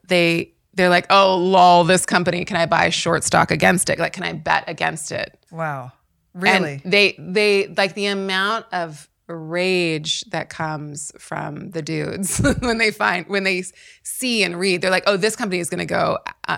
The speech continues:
Speaker 1: under, like, in two seconds." We've been profitable since the day we launched. We don't have any V C funding. We are, we own our company a hundred percent. We will never take money from anybody else. We will never sell your data. We will never be beholden to anyone.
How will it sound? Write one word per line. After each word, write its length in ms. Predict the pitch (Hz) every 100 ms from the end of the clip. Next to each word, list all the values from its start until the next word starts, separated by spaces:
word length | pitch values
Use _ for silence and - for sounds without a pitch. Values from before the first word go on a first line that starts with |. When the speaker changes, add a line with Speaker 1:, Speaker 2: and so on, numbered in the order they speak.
| -
Speaker 1:
under, 480 | 196 196 175 170 165
like, 260 | 170 170
in 220 | 170 170 165
two 140 | -
seconds." 340 | 165 185 170 - - -
We've 120 | 208
been 100 | 226 208
profitable 680 | - 175 190 175 180 160
since 300 | 165 175 147
the 120 | -
day 260 | 156 160 156
we 140 | 143
launched. 640 | 139 135 139 - - - - _ _ - _
We 200 | - 208
don't 200 | 196 190
have 340 | 185 180 165 147 _
any 380 | 180 196 196 180
V 200 | 160 160
C 220 | 156 160
funding. 560 | - 165 165 175 180 254 - - -
We 180 | 170 170
are, 240 | 165 - -
we 140 | 170
own 240 | 170 170
our 140 | 165 156
company 420 | - 170 165 156
a 60 | 165
hundred 300 | - 175 175
percent. 500 | 170 - - 190 -
We 60 | 165
will 160 | 160
never 340 | 156 165 165 180
take 220 | 170 160
money 240 | 156 151
from 260 | 147 - 165
anybody 380 | 151 151 151 156
else. 300 | 160 226 - - _ -
We 80 |
will 120 | 160 160
never 380 | 160 165 170
sell 240 | 160 170 156
your 120 | 156
data. 460 | 151 143 151 175 240 - _ -
We 100 | 165
will 140 | 165
never 260 | 160 160 160
be 140 | 160
beholden 640 | 151 175 170 170 - - 170
to 160 | -
anyone. 560 | - - - - - 160